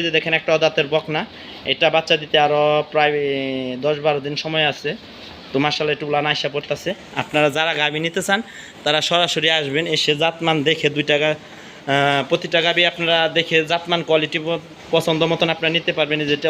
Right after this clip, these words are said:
অদাঁত বকনা, এটা বাচ্চা দিবে আরও দশ বারো দিনের মতন। যারা গাভী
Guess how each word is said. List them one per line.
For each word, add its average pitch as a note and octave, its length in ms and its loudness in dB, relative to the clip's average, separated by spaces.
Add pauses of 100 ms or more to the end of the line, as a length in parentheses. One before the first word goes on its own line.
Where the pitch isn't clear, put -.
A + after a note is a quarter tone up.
(140)
অদাঁত D#3 280 2
বকনা, D#3+ 300 0 (600)
এটা D#3+ 200 0 (260)
বাচ্চা E3 300 2
দিবে D3 200 0
আরও C#3+ 100 0 (100)
দশ D3+ 100 0 (180)
বারো D3 220 2
দিনের C#3 240 -2
মতন। E3 220 -6 (1600)
যারা D#3+ 200 4 (720)
গাভী F3+ 180 0